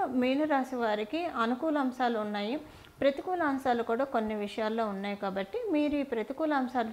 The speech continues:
తగ్గించుకోవడానికి మరియు అనుకూల అంశాలు పెంపొందింప చేసుకోవడానికి ప్రతిరోజు కూడా మీరు పచ్చటి పుష్పంతోటి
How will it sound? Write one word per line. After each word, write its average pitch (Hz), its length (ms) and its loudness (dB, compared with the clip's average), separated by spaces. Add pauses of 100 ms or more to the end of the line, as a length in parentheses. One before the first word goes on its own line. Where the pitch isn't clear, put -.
తగ్గించుకోవడానికి 202 960 -2
మరియు 254 400 0
అనుకూల 226 460 -2
అంశాలు 226 380 -2
పెంపొందింప 190 760 -6
చేసుకోవడానికి 185 640 -6 (640)
ప్రతిరోజు 285 600 4
కూడా 262 380 2
మీరు 269 600 0 (160)
పచ్చటి 320 540 0
పుష్పంతోటి 202 840 -4